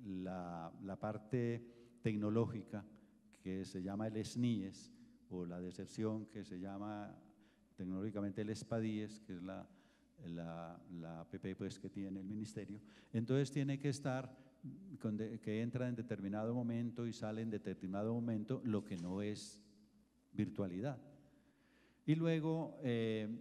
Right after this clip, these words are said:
la, la misma legislación que, que de pronto son objeto ustedes,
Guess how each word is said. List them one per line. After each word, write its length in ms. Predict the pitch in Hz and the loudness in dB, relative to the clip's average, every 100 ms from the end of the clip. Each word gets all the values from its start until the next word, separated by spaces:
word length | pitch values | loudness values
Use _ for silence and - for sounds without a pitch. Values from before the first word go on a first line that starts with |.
| - | -4
la, 540 | 120 110 110 107 107 110 | -4 0 2 2 0 -2
la 160 | 107 110 | 0 2
misma 320 | 139 131 147 | 2 4 2
legislación 840 | 143 139 127 131 139 131 135 139 - - - | 2 0 0 2 4 4 2 0 -6 -12 -4
que, 280 | 104 95 87 | -2 0 -2
que 220 | 101 95 | -2 0
de 100 | 90 | 0
pronto 340 | 98 107 113 120 | 0 -2 0 -2
son 220 | 127 120 | 0 0
objeto 680 | 120 123 117 117 120 120 - | 0 -2 -4 -2 -4 -4 -8
ustedes, 800 | 101 - 107 104 107 117 - | -10 -4 0 0 0 -4 -10